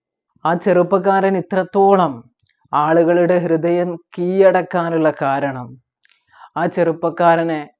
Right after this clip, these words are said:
പലരും കണ്ടിട്ട് പോലും ഇല്ലല്ലോ. അതിൻ്റെ കാരണം എന്താണെന്നറിയോ? ആ മനുഷ്യൻ്റെ ഹൃദയത്തിലുള്ള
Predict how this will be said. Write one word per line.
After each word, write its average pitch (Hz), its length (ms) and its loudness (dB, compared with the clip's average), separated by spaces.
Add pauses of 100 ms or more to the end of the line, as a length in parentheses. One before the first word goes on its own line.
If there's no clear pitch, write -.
(280)
പലരും 170 440 0
കണ്ടിട്ട് 180 540 -2
പോലും 175 280 2
ഇല്ലല്ലോ. 139 420 0 (1120)
അതിൻ്റെ 165 320 -2
കാരണം 165 340 4
എന്താണെന്നറിയോ? 139 560 -4 (360)
ആ 147 120 -10
മനുഷ്യൻ്റെ 156 640 -6 (840)
ഹൃദയത്തിലുള്ള 160 800 0